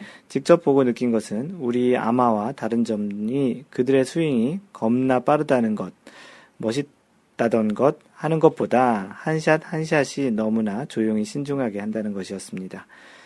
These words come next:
가끔 방송에서 보면 스윙할 때 스윙 하는 골프, 에, 골프 클럽 돌아가는 소리가 나는데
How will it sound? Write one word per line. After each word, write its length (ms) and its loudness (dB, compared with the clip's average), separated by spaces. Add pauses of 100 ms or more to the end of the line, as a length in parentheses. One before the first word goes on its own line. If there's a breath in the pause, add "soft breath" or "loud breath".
(300 loud breath)
가끔 360 2
방송에서 840 2
보면 400 0
스윙할 380 -2
때 220 2
스윙 760 2 (260 loud breath)
하는 460 -2
골프, 600 -2
에, 200 -4
골프 260 -2
클럽 320 4
돌아가는 400 2
소리가 320 -2
나는데 560 0